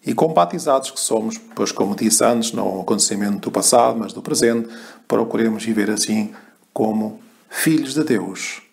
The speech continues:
filhos de Deus. Amigos de Jesus, amigos de Jesus. Ver como quem tem Deus dentro, só, dentro de si próprio e, portanto, portar-se de acordo com essa grande dignidade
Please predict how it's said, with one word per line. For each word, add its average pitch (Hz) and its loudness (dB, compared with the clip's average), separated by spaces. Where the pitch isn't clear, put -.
filhos - -4
de 117 -2
Deus. 98 -6
Amigos 117 0
de - -12
Jesus, 120 -6
amigos 110 -10
de 104 -6
Jesus. 110 -4
Ver 143 4
como 160 2
quem 151 4
tem 147 2
Deus 165 2
dentro, 104 -6
só, 131 2
dentro 123 0
de - -6
si - -2
próprio 98 -2
e, 117 -4
portanto, - -2
portar-se 104 0
de 139 -2
acordo 104 -2
com - 0
essa 98 0
grande 131 -2
dignidade 107 0